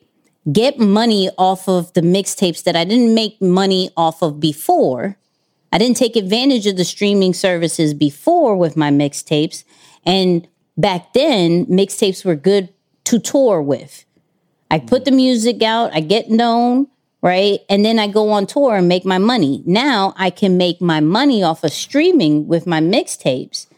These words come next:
So she's taking that angle while, because people been asking, "Where is Nicki Minaj?" We've seen countless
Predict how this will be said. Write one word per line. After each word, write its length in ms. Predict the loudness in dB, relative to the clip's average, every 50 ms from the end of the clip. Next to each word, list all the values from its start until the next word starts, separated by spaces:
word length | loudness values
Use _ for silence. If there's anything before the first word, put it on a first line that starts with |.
| _ _ _ _ _ _ _ _ _ _ _ _
So 260 | -6 -2 0 2 2
she's 400 | 0 0 0 -2 -2 -2 -4 -8
taking 480 | -4 0 0 0 0 0 0 2 2 2
that 260 | 0 0 -2 -4 -8 -6 _ 0
angle 580 | 0 2 2 2 2 2 0 0 -2 -4 -8 _ _ _ _ _
while, 600 | -2 0 0 0 2 0 0 0 0 -2 -4 -8 _ _ _ _ _ _ _ _ _ -2
because 320 | 0 0 2 0 -2 -2
people 340 | -4 -2 -2 0 0 0 -2
been 320 | 0 0 0 2 2 2 0
asking, 760 | 0 0 0 0 -2 -2 -4 -2 0 0 2 0 -2 -4 -8 _ _ _
"Where 260 | -2 0 2 2 2 0
is 140 | 0 0
Nicki 260 | 0 0 0 0 0 0
Minaj?" 840 | 2 2 2 2 0 0 0 0 0 0 0 0 -2 -4 -6 -2
We've 200 | -2 -2 -2 -2
seen 460 | -2 -2 0 0 2 2 2 0 0 -2
countless 840 | -6 -8 -4 -2 -2 -2 -2 -2 -2 0 0 0 0 -2 -4 -10